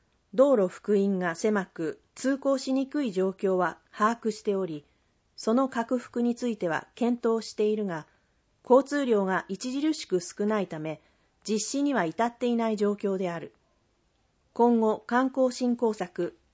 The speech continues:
あるいは農業振興策の一環として、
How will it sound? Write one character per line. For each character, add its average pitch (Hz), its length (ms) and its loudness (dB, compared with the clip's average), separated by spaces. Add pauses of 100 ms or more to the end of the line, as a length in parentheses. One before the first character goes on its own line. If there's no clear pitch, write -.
(160)
あ 214 120 2
る 277 100 0
い 240 120 0
は 180 220 0 (320)
農 269 220 6
業 294 180 2
振 285 260 -2
興 294 200 -2
策 240 260 -6
の 170 80 -2
一 156 220 -10
環 208 200 -2
と 196 120 -4
し - 120 -10
て、 180 240 -4